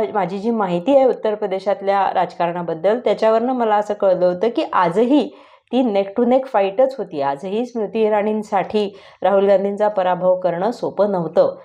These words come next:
कठीणच जाणार होतं त्यांना, पण तरीही त्या मैदानात उतरल्या होत्या. जसं त्यांनी केलं तसं एकोणीस ते चोवीस या पाच वर्षात राहुल गांधी यांनी जर तिथून तयारी केली असती, पुन्हा आपला बेस पक्का केला असता, तिथे जात राहिले असते,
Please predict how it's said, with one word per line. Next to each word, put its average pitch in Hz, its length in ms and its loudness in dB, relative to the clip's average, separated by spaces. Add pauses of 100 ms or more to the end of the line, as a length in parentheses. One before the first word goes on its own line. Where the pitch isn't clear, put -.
(300)
कठीणच 233 460 0
जाणार 185 300 0
होतं 175 240 -6
त्यांना, 151 340 -8 (520)
पण 220 160 0
तरीही 247 240 0
त्या 220 260 2
मैदानात 262 460 0 (100)
उतरल्या 247 440 0
होत्या. 165 280 -6 (560)
जसं 233 200 2
त्यांनी 247 420 0
केलं 240 320 -2 (140)
तसं 202 200 -2
एकोणीस 269 560 0
ते 277 100 4
चोवीस 226 560 0
या 208 140 4
पाच 196 320 -2
वर्षात 196 440 -2
राहुल 208 360 0
गांधी 285 240 2
यांनी 277 320 2
जर 285 240 2
तिथून 254 360 -6
तयारी 190 300 2
केली 170 360 -6
असती, 202 420 -10 (340)
पुन्हा 240 260 2
आपला 214 640 0 (100)
बेस 202 340 -10
पक्का 180 320 -8
केला 160 320 -8
असता, 156 320 -4
तिथे 190 320 -10
जात 185 340 -2
राहिले 175 320 0
असते, 185 520 0